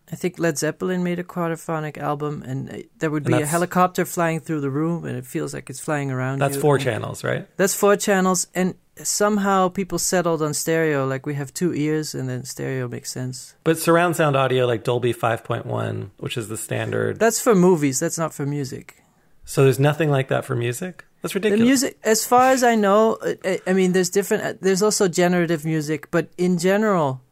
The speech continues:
Speaker 2: Mm-hmm.
Speaker 1: music adheres to a standard, uh, of, like, recordings that you can play through a certain player, and it's all on stereo. It, there, there was a, a producer, Phil Spector,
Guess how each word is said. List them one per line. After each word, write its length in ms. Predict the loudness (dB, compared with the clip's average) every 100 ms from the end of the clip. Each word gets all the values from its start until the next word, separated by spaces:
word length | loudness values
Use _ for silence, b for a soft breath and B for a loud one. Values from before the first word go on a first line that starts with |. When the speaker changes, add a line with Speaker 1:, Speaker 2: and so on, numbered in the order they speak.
| _ _ _ _ _ -2
Speaker 2:
Mm-hmm. 140 | 2
Speaker 1:
music 540 | 4 4 0 -4 _ -4
adheres 480 | -2 2 2 2 2
to 140 | 0
a 60 | 0
standard, 680 | 2 2 2 2 0 0 -4
uh, 480 | -10 -10 -10 -6 -6
of, 220 | -6 -8
like, 420 | -8 -8 -20 _ _ _ _ _ _ _
recordings 540 | -8 -6 2 2 2 -2
that 160 | -4 -6
you 80 |
can 160 | -8 -8
play 300 | -2 0 0
through 240 | -4 -6
a 80 | -4
certain 260 | -4 -6 -6
player, 420 | -2 0 2 0 -4
and 420 | -6 -8 -10 -18 _ -8
it's 160 | -6
all 280 | -2 0 0
on 160 | -4 -6
stereo. 640 | -6 -4 -4 -4 -6 -8 -14 B
It, 240 | 0 0 -2 B B -2
there, 200 | 0 2
there 180 | 4 4
was 160 | 4
a, 300 | 4 4 2 -2
a 80 |
producer, 600 | -6 -4 0 0 0 -2 -2
Phil 300 | -2 0 0
Spector, 680 | 0 -2 -2 -2 -2 -2